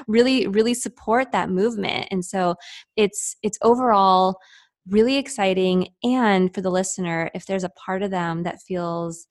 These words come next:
anx-, has anxiety about that, like, you know, that's, that's understandable. And I think we can bring that anxiety along the journey with us. And I think that anxiety can help say, "Hey,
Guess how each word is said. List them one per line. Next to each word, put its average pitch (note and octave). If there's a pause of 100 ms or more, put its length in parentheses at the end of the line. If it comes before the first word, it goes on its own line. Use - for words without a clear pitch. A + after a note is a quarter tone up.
(400)
anx-, D#4
has G3
anxiety F#3
about -
that, -
like, F#3+
you B3+
know, C#4
that's, C#4
that's A3+
understandable. D4 (360)
And C4
I A#3+
think A3+
we A#3
can G#3
bring G3
that G3+
anxiety F3+
along E3+ (120)
the F#3
journey E3+
with D#3+
us. C#4 (180)
And G3+
I F#3+
think G#3
that G#3
anxiety G#3+
can B3+
help A3
say, G#3+ (300)
"Hey, A3